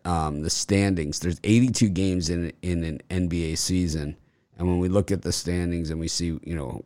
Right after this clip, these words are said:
what the records are, most of the teams, you know, they're about sixty games. So there's only, you know, twenty-something games left for a lot of these teams, you know, at the end when it's all said and done.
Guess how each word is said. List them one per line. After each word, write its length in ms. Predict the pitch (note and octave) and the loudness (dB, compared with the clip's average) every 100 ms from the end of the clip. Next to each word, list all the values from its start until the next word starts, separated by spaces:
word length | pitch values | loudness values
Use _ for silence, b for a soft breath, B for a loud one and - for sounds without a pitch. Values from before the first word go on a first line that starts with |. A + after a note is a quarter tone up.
| - | -8
what 220 | F#2 E2 | -8 -4
the 60 | |
records 400 | E2+ F2 F2 F#2 | -4 -2 -2 -2
are, 100 | E2 | -2
most 320 | D#2+ F2 F2 - | -2 -2 -2 -4
of 80 | |
the 40 | D#2+ | -4
teams, 400 | - F2+ E2+ - b b b b | 0 0 0 -4 b b b b
you 100 | E2+ | -6
know, 60 | |
they're 160 | D#2+ F#2+ | 0 0
about 360 | F2 G2+ F#2 - | 4 2 2 0
sixty 720 | - A#2+ A2+ - - D#2 A#1 _ _ | 0 2 0 -2 -6 -8 -10 _ _
games. 460 | D#2 C#2 - - - _ | -8 -8 -8 -14 -16 _
So 160 | - | 2
there's 160 | A2+ G#2+ | 4 6
only, 240 | C#3+ F#2+ - | 4 2 -4
you 120 | G2 | -6
know, 180 | F2 C#2 - _ _ _ _ | -4 -4 -10 _ _ _ _
twenty-something 760 | - G#2 F#2+ F2+ G2 F2 D2+ D#2 | -2 2 2 2 -2 -2 -4 -6
games 380 | D#2 D#2 D2 | -4 -4 -6
left 440 | D#2+ F#2+ - - - _ _ | -4 -2 -4 -10 -20 _ _
for 120 | E2+ E2 | -4 -4
a 100 | - | -2
lot 260 | F2 D#2 C#2+ | -2 -2 -2
of 60 | |
these 220 | C#2 A1+ | -6 -8
teams, 440 | - D#2+ - - - _ _ | -4 -6 -6 -14 -18 _ _
you 120 | E2 | -10
know, 100 | C2+ | -8
at 160 | A1 D2 | -8 -8
the 100 | C#2 | -8
end 200 | C#2+ - _ _ _ | -8 -12 _ _ _
when 160 | D2 C#2 | -10 -10
it's 100 | C#2 | -8
all 140 | G#1+ | -10
said 240 | - C#2+ | -8 -8
and 80 | C2+ | -6
done. 280 | D2+ D2 B1 | -6 -6 -8